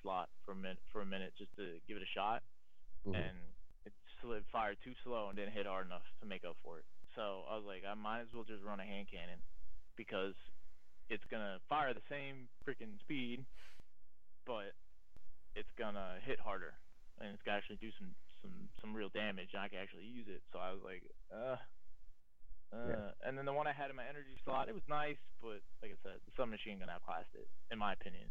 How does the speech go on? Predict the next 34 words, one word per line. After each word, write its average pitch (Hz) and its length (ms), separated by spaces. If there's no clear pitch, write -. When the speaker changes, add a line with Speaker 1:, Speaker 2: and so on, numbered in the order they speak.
Speaker 1:
for 117 80
at 113 80
least 120 220
for 98 80
me. 98 260
Like, 104 100
I 104 40
was 98 100
dropping 101 360
bodies 95 360
a 92 40
lot 90 180
easier. 87 380
Speaker 2:
Yeah. - 80
Speaker 1:
A - 40
lot 92 100
less 90 180
work. 90 220
Speaker 2:
No. 82 180
I, 98 60
I, 98 420
I - 20
do 120 240
love, 113 280
I - 80
do 127 240
love 127 280
hand 113 240
cannons 110 360
in 98 80
this 98 220
game. 95 320
I, 82 240
like, 80 220